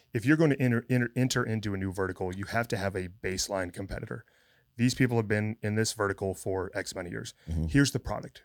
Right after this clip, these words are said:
Speaker 1: We
Speaker 2: Mm-hmm.
Speaker 1: think we have the ability to build a product that either gets parity or is better.
Speaker 2: Right.
Speaker 1: Whatever that means, right? But then it has to focus over into internal. And how do you build a product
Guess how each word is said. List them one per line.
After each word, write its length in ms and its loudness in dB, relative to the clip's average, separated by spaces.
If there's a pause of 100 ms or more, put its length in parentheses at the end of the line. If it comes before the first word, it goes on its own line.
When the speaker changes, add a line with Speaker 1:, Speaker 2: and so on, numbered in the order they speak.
Speaker 1:
We 220 4
Speaker 2:
Mm-hmm. 20 -
Speaker 1:
think 340 2
we 140 2
have 160 0
the 80 0
ability 380 0
to 120 -12
build 260 -2
a 60 -6
product 400 -2
that 140 -8
either 320 -4 (520)
gets 180 -4
parity 500 4
or 420 2 (500)
is 160 -2
better. 380 -2 (260)
Speaker 2:
Right. 200 -4 (380)
Speaker 1:
Whatever 260 4
that 100 0
means, 320 -8
right? 220 0 (480)
But 160 2
then 380 6 (500)
it 100 2
has 300 4
to 80 0
focus 400 2
over 220 0
into 520 -4
internal. 440 -4 (600)
And 220 -2
how 480 6
do 160 2
you 260 0
build 300 -2
a 20 -6
product 380 -2